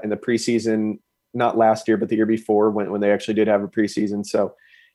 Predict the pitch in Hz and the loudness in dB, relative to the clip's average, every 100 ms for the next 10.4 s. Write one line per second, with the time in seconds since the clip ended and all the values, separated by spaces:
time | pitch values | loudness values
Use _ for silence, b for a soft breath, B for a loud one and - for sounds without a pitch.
0 | - 127 123 - 135 147 139 131 - 143 | 0 0 0 0 2 2 2 0 2 2
1 | 139 110 117 123 131 123 117 117 131 120 | 0 -4 2 4 4 4 4 6 4 2
2 | 101 107 110 - 110 113 117 104 104 120 | -2 0 0 0 -2 0 0 -4 -4 -4
3 | 120 120 - - 123 127 120 101 101 107 | -2 -6 -4 0 4 4 2 0 2 2
4 | 110 107 110 120 123 113 104 104 104 - | 2 0 0 0 -4 -4 -4 -4 -6 -6
5 | 107 104 107 - 127 120 117 123 123 - | -4 -2 -2 0 0 0 -2 0 -2 2
6 | 131 135 104 110 - 113 117 110 - 127 | 2 2 -2 -4 -4 -2 2 2 2 2
7 | 120 107 110 107 101 - 107 117 104 - | 2 2 0 0 -2 -2 -2 -2 -4 -6
8 | 104 101 101 98 - 107 107 107 104 113 | -4 -2 -2 -4 -2 0 2 2 0 -2
9 | 110 104 107 - - 110 107 107 113 110 | -2 -4 -6 -6 -2 2 2 2 -2 -2
10 | 104 101 101 98 | -4 -2 -4 -6